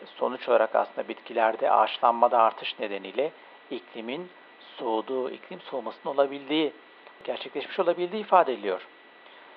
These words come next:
Tabii burada iklim değişikliği için mücadeleye edenleriyle bu yaklaşımı paylaşmamak yerinde olabilir. Veba salgınına ek olarak kolera,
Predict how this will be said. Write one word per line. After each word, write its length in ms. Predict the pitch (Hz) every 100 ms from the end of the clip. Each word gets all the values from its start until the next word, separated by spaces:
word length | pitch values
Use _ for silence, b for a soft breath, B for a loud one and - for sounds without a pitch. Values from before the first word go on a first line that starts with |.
| B -
Tabii 260 | - 180
burada 240 | 165 165 180
iklim 300 | 151 190 175
değişikliği 420 | 175 160 165 175
için 240 | 160 175
mücadeleye 600 | 165 143 131 151 160 180 175
edenleriyle 500 | 170 156 151 143 135
bu 80 |
yaklaşımı 500 | 143 131 - 143 - 120
paylaşmamak 800 | 147 139 147 - 107 131 165 - 107
yerinde 360 | - 123 120
olabilir. 500 | 160 160 151 131 - - - - - - - - - - - B B B B B B -
Veba 280 | 185 233 233
salgınına 440 | 214 214 202 202
ek 300 | 196 180 202
olarak 320 | 147 151 180
kolera, 500 | - 160 165 131 185